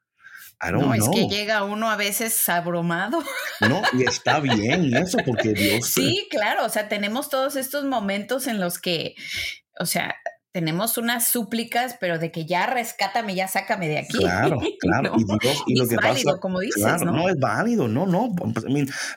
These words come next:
Speaker 1: Pedro lo hizo en, en el agua cuando estaba, "Señor, sálvame", y el Señor lo salvó, o sea, por favor.
Speaker 2: Ujú, ujú.
Speaker 1: Lo que estoy diciendo es que cuando no tenemos una estructura y no entendemos lo pro-, o sea,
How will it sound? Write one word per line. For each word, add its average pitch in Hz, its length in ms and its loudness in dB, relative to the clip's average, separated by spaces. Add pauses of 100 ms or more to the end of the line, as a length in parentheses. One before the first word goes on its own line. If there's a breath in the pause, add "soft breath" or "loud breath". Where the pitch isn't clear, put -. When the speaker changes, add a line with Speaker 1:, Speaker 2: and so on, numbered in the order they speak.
Speaker 1:
Pedro 135 340 0
lo 160 140 2
hizo 170 220 0
en, 170 100 4
en 147 260 2
el 131 100 2
agua 190 320 0
cuando 107 200 0
estaba, 127 360 -2
"Señor, 131 260 0
sálvame", 147 600 0
y 98 100 0
el 95 80 2
Señor 92 200 0
lo 113 60 2
salvó, 120 380 -2
o 90 60 -4
sea, 131 220 0
por - 160 -4
favor. 127 380 0
Speaker 2:
Ujú, 156 560 -2
ujú. - 380 -4 (300)
Speaker 1:
Lo 151 120 2
que 147 80 -2
estoy 208 140 2
diciendo 175 420 2
es 110 80 -2
que - 100 -6
cuando 107 220 0
no 165 80 0
tenemos 202 340 0
una 151 80 2
estructura 104 560 0
y - 20 2
no 110 80 2
entendemos 143 540 0
lo 113 80 2
pro-, 98 240 -2
o - 60 -10
sea, 92 320 0